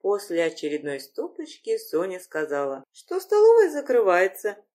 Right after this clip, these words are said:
но у неё дома тоже есть водка. На то мы порешили. Так вышло, что в один вечер Иван потерял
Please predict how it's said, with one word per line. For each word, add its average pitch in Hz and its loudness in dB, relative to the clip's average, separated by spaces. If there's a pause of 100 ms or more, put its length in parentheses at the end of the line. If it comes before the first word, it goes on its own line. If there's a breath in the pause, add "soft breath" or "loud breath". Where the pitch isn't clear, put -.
(120)
но 170 -2
у 175 0
неё 165 0
дома 359 0 (220)
тоже 466 0
есть 208 -2
водка. 131 -2 (420)
На 131 -8
то 131 -4
мы 135 -6
порешили. 165 -6 (640)
Так 139 -6
вышло, 269 -6
что - -2
в 254 2
один 427 -2
вечер 247 -2
Иван 214 4
потерял 190 2